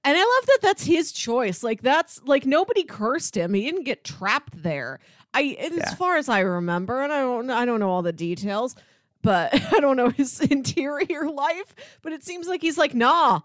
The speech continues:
Speaker 1: I wanna be a bunch of code. I just wanna be a, a, a matrix, a bunch of green ones and zeros on,
Speaker 2: Yeah.
Speaker 1: like, a C R T screen in a basement. This is my retirement plan. I don't wanna be a man <laughs> anymore."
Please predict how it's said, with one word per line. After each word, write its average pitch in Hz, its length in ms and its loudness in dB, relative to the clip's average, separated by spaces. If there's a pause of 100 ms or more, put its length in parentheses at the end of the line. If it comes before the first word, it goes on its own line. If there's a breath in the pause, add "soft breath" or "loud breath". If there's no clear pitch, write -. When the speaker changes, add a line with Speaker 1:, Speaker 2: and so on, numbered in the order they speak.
(180)
Speaker 1:
I 294 100 4
wanna 339 300 4
be 339 100 0
a 294 80 4
bunch 294 220 0
of 294 80 -6
code. 247 520 2
I 247 120 2
just 269 180 0
wanna 311 240 -2
be 262 160 -4
a, 269 140 4 (160)
a, 247 220 2
a 247 60 0
matrix, 233 640 -4
a 226 40 -10
bunch 226 180 -8
of 202 100 -8
green 247 420 -8
ones 240 300 -4
and 262 160 -10
zeros 208 640 0 (320 loud breath)
on, 254 200 2
Speaker 2:
Yeah. 247 40 -2
Speaker 1:
like, 226 260 0
a 240 120 4
C 254 400 -4
R 277 240 4
T 247 340 -6
screen 226 720 -2
in 202 200 -6
a 185 100 2
basement. 190 760 -4 (280 soft breath)
This 262 160 -8
is 381 140 -4
my 311 120 0
retirement 262 1040 -2
plan. 180 420 -6
I 185 120 0
don't 254 180 0
wanna 320 180 -2
be 262 140 -8
a 254 100 4
man 202 520 2
<laughs> - 0 -
anymore." - 1040 -4